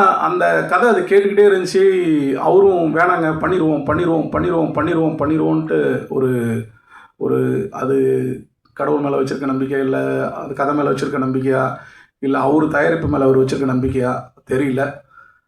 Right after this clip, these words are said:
அஹ், எல்லாத்தையும் மீறி அப்படி ஒரு விஷயத்த பண்ணி முடிச்சிட்டோம். எனக்கு ஒரு நம்பிக்கை, பத்திரிகையாளர் நீங்க வந்து பல பேரை உச்சாணி கொம்புல கொண்டு உட்கார வச்சிருக்கிறீங்க. நீங்க இல்லைன்னா அது எதுவுமே சாத்தியம் கிடையாது. இன்னைக்கு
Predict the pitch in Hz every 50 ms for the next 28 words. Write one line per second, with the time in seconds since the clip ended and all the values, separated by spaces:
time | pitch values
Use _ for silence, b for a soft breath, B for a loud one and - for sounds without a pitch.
0 | _ _ _ - 131 127 123 123 123 123 127 135 139 143 139 143 156 143 135 135
1 | 135 143 131 123 127 127 120 123 123 120 120 120 120 120 120 - - - _ _
2 | _ _ _ _ _ _ _ - - - 135 127 151 147 - 139 - - 127 131
3 | 135 123 123 123 131 131 - - 131 135 135 - - _ _ _ _ _ _ _
4 | _ _ _ _ _ _ _ _ _ _ _ _ _ _ _ - - 135 135 139
5 | 165 240 240 240 226 202 196 196 190 180 175 - 165 - - - - - _ _
6 | _ _ _ _ _ _ _ _ _ _ _ _ _ - 151 151 190 180 175 170
7 | 170 156 151 143 143 143 135 139 135 139 143 139 156 151 135 - - 131 135 160
8 | 165 165 185 180 160 151 - - 175 165 156 147 151 147 143 139 139 135 139 135
9 | 135 143 135 131 135 143 120 127 120 117 120 123 135 135 - - - 135 139 139
10 | 139 135 139 143 160 160 135 131 135 139 151 156 165 160 - 135 131 131 139 123
11 | 123 117 113 110 104 101 107 - - _ _ _ _ _ _ _ _ _ _ 143
12 | 131 139 147 147 151 - 175